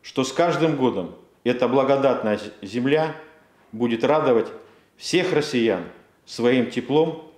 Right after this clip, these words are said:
и прекрасным солнцем. Дорогие друзья, позвольте от Совета депутатов города Кингисеппа и Кингисеппского района поздравить вас с этой датой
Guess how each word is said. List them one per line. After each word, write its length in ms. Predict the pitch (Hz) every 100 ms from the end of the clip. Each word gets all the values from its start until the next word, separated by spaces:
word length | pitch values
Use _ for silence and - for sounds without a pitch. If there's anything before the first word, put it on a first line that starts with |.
| _
и 80 | 101
прекрасным 580 | 98 98 110 113 - 92
солнцем. 400 | - 90 - - _ _ _ _ _
Дорогие 400 | - 123 147 165
друзья, 420 | 151 139 113 98 78 - - _ _
позвольте 640 | 127 131 160 151 - 110 - - -
от 180 | 123
Совета 340 | - 151 151 147
депутатов 640 | 131 139 147 160 165 120 - - _ _ _
города 360 | - 127 147 139
Кингисеппа 640 | 143 135 139 135 151 147 123
и 60 |
Кингисеппского 680 | 113 127 - 131 - - 113
района 420 | 123 147 135 95 - - _
поздравить 580 | 123 127 127 135 110 92 - - -
вас 340 | 120 113 -
с 40 | -
этой 200 | 127 107
датой 400 | 113 156 139